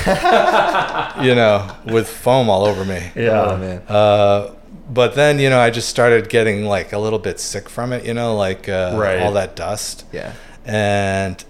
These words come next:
Speaker 2: I, you know, also at Teague, I was at Teague before the Smart Design days,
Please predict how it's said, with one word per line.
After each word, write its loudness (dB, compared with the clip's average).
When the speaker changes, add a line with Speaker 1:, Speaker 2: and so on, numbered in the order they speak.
Speaker 2:
I, 2
you 0
know, -2
also 0
at -2
Teague, -4
I 0
was -4
at -6
Teague -6
before -6
the -14
Smart -6
Design -10
days, -10